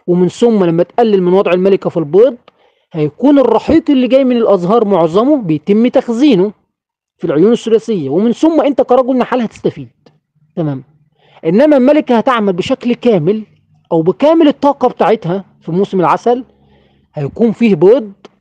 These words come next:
من ثم البيض ده يكون يرقات، اليرقات دي هتستخدم أو هتتغذى وتستهلك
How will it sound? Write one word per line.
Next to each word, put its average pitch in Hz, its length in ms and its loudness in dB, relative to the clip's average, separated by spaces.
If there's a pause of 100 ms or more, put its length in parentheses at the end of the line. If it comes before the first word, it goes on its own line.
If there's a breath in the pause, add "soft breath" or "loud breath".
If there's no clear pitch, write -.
(260)
من 156 140 -6
ثم 302 320 -2
البيض 233 380 0
ده 214 140 2
يكون 160 400 -2
يرقات، 202 720 0
اليرقات 185 380 0
دي 220 180 -2
هتستخدم 233 960 -2 (180)
أو 240 240 0 (680)
هتتغذى 196 920 -2
وتستهلك 233 800 -2